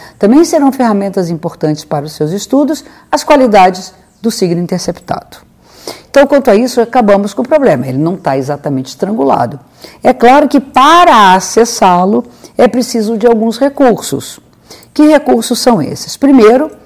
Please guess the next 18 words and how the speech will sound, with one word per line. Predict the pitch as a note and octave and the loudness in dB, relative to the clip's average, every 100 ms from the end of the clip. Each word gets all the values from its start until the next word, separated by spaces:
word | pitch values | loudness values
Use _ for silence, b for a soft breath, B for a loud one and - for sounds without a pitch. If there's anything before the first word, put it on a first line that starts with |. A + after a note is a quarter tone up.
| _ - | _ -2
entrar | C#4 C#4+ A#3 E3+ | 2 2 4 2
na | F3 G#3+ | 2 0
casa | A3+ G#3 A3+ C4 D4+ - - | 4 4 4 2 0 -2 -6
pela | A3+ A3 G3 | 0 0 0
porta | - D#3 - D#3+ | 0 -2 0 -2
de | D#3+ | 0
entrada, | B3 B3 G#3 G#3 A3 D#4 | 0 2 4 4 2 -4
que | - | -2
é | C4 | -2
o | |
signo | C4 A#3+ A#3 | -2 -4 -2
anterior. | B3 E4+ D4+ F3 C3+ - _ - | -2 -2 0 0 -2 -12 _ -2
E | |
aí, | A3 G#3+ | 0 2
então, | A3+ A#3 | 2 0
a | |
gente, | A3 G3+ | 0 0
vup, | D3 D3+ C#4+ - | 2 2 2 -2